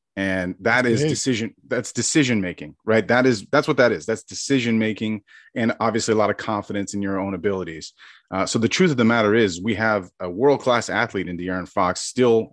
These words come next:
Speaker 1: I, I think arguably the fastest guy in the N B A, who now knows how to throttle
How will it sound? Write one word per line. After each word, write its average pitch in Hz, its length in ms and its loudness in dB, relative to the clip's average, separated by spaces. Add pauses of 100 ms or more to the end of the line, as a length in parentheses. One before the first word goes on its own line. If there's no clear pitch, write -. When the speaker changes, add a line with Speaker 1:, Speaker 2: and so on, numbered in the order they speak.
Speaker 1:
I, 92 180 -6
I 92 180 -4
think 92 180 -6
arguably 95 500 0
the 92 80 -4
fastest 90 400 -2
guy 92 200 -2
in 92 60 -6
the 92 120 -6
N 90 100 -8
B 87 200 -4
A, 87 260 0 (460)
who 117 120 4
now 113 360 4
knows 110 340 2
how 104 120 -2
to 95 80 -6
throttle 98 580 -4